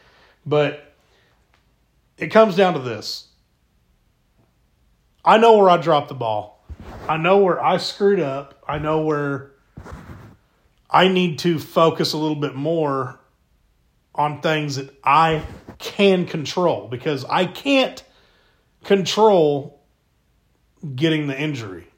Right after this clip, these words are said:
I can't control any of that. Yes, there's a lot of accidents that are avoidable. I get that. But I'm already hurt. It's already done. My foot's in a boot.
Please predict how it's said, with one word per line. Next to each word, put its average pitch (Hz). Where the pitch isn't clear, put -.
I -
can't 180
control 160
any 165
of 117
that. 92
Yes, 165
there's 147
a 147
lot 139
of 135
accidents 131
that 120
are 123
avoidable. 113
I 123
get 120
that. 104
But 135
I'm 147
already 190
hurt. 143
It's -
already 170
done. 151
My 117
foot's 190
in 196
a 190
boot. 151